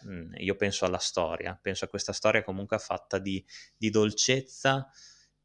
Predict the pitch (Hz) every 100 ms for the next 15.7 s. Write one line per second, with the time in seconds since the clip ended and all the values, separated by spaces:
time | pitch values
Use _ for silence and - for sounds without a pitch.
0 | _ _ 117 - 107 104 104 - 117 123
1 | - 101 92 90 92 90 90 90 90 98
2 | 90 92 127 123 - 98 95 92 98 95
3 | 95 92 90 90 - 95 92 107 107 110
4 | 113 120 120 _ - _ 101 98 95 98
5 | 101 95 92 92 87 90 107 107 - 85
6 | 90 90 - 90 87 - - _ _ 92
7 | 90 - 92 90 87 85 90 90 - 95
8 | 101 95 90 - 85 85 85 87 87 -
9 | 90 87 95 90 98 90 92 90 - _
10 | - 90 90 92 90 - 87 - 85 -
11 | - - - - _ _ - 101 98 90
12 | 90 117 110 - - 98 120 98 85 92
13 | 95 95 104 104 - - 123 - - 95
14 | 95 95 - 95 90 90 92 98 90 -
15 | 92 92 87 - - 82